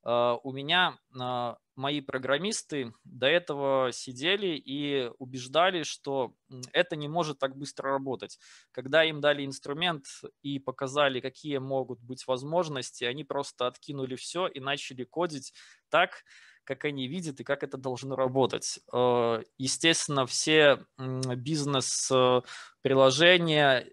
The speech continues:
наши и, э, обработка и прочее было переведено сразу же на новую инфраструктуру.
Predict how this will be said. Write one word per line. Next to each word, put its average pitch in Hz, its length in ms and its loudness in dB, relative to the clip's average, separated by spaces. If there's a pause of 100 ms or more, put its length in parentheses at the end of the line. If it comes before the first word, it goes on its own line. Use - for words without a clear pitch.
наши 135 560 2
и, 135 800 4 (120)
э, 123 480 4 (880)
обработка 139 760 4
и 131 60 6
прочее 143 460 4
было 139 240 4
переведено 131 680 0
сразу 139 440 2
же 123 160 -2
на 123 100 -4
новую 127 480 2
инфраструктуру. - 800 -4